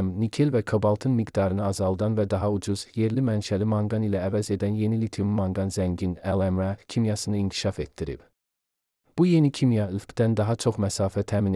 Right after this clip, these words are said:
edəcək və hazırki L F B qiymətləri ilə rəqabət aparacaq. L M R akkumulyatorlarının iki min iyirmi səkkizinci ildə bazara çıxarılması planlaşdırılır.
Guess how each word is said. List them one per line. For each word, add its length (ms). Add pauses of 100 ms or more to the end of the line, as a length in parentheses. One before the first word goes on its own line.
edəcək 320
və 160
hazırki 480
L 160
F 160
B 160
qiymətləri 640
ilə 180
rəqabət 480
aparacaq. 480 (1000)
L 140 (100)
M 80
R 140
akkumulyatorlarının 1040
iki 240
min 160
iyirmi 320
səkkizinci 640
ildə 260
bazara 300
çıxarılması 680
planlaşdırılır. 920